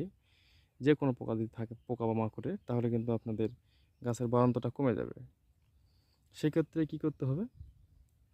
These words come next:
কীটনাশক ইউজ, ইউজ করতে হবে। আপনারা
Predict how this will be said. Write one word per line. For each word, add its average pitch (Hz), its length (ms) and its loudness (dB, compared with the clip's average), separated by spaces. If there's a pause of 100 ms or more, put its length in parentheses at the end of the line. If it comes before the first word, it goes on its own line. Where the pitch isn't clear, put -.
(160)
কীটনাশক 147 380 -2
ইউজ, 120 160 2 (100)
ইউজ 123 140 -4
করতে - 260 -6
হবে। 117 180 -4 (1160)
আপনারা 117 340 4